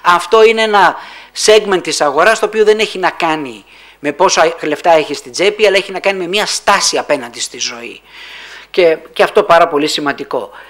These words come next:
Αυτοί σταματάνε μόνο όταν μείνουν άνεργοι. Εκεί είναι μάλλον το σοκ αρκετά μεγάλο. Και θέλω απλώς να πω, για να, για να πάω παρακάτω, ότι αυτή, αυτά τα πράγματα, τα, τα τέσσερα προϊόντα και οι τέσσερις κατηγορίες δημιουργούν συνθήκες στην αγορά,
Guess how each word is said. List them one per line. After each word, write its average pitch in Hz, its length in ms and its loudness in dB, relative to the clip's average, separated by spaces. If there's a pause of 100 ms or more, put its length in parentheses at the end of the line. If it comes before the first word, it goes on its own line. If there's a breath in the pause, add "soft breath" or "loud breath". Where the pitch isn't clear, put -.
Αυτοί 160 280 -2
σταματάνε 190 720 0 (220 soft breath)
μόνο 175 260 0
όταν 170 200 -2
μείνουν 165 280 -4
άνεργοι. 113 520 -6 (440 soft breath)
Εκεί 139 260 -6
είναι 151 160 0
μάλλον 151 240 2
το 143 100 -4
σοκ 151 220 -2
αρκετά 139 300 -6
μεγάλο. 101 420 -12 (1700 loud breath)
Και 202 120 4
θέλω 254 260 4
απλώς 233 280 4
να 196 140 2
πω, 214 120 4
για 190 140 2
να, 156 340 -2
για 160 100 -6
να 160 100 -2
πάω 208 160 4
παρακάτω, 175 480 2
ότι 170 280 0
αυτή, 202 560 0 (140)
αυτά 196 200 0
τα 202 120 0
πράγματα, 208 500 2
τα, 151 420 4
τα 160 140 2
τέσσερα 220 340 0
προϊόντα 180 380 0
και - 120 -6
οι - 20 -8
τέσσερις 185 300 -2
κατηγορίες 165 520 4
δημιουργούν 180 640 -2
συνθήκες - 460 -4
στην 156 200 -4
αγορά, 139 520 0